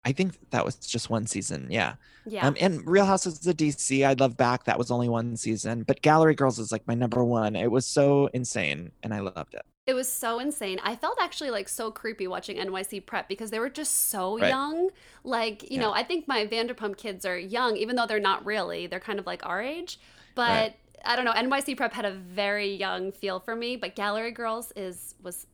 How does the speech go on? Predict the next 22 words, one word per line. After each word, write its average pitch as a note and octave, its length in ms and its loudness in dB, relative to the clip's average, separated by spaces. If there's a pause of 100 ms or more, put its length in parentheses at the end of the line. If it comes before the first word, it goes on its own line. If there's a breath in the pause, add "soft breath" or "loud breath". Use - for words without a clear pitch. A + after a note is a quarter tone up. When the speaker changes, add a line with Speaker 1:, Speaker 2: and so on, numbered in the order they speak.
(160)
Speaker 2:
like, - 180 -14 (300)
chef's - 320 -10
kiss. - 300 -10
It - 80 -10
was F3+ 120 -10
amazing. F3+ 420 -6
And G3+ 80 -2
I A3 120 2
think C4 240 0
that A#3 160 2
Dorinda's G#3+ 420 -2
daughter F#3 400 2
should F#3+ 160 -10
al-, D3+ 200 -6
I F#3 120 0
also F#3 240 -2
agree F3 240 -4
she A#3+ 220 0
should C3+ 160 0
be C3+ 120 2
on C3+ 180 0
it. B2+ 180 0